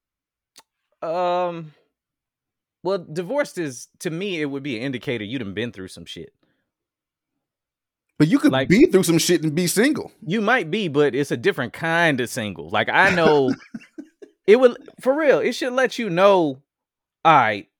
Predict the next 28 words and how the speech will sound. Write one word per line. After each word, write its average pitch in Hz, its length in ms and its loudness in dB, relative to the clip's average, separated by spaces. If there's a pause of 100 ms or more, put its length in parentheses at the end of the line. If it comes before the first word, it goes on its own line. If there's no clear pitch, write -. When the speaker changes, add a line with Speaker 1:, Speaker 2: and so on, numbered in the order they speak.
(120)
Speaker 1:
this 143 220 -8
motherfucker 143 420 -8
might 131 200 -6
be 117 120 -8
a 107 40 -6
handful 120 720 -8 (360)
for 160 180 0
whatever 135 360 2
reason. 101 420 -10 (720)
Speaker 2:
That 403 320 0
could 247 160 -2
be, 262 220 6 (120)
that 262 220 2
could 233 160 2
be 247 140 0
a 233 40 0
single 277 340 0
motherfucker. 180 460 2
That 175 80 0
could 233 100 0
be, 214 120 4
that 233 140 2
could 220 80 -6
be 190 80 2
a 165 80 6
thirty-eight, 196 880 2
thirty-nine, 170 540 2
forty-year-old, 151 1000 2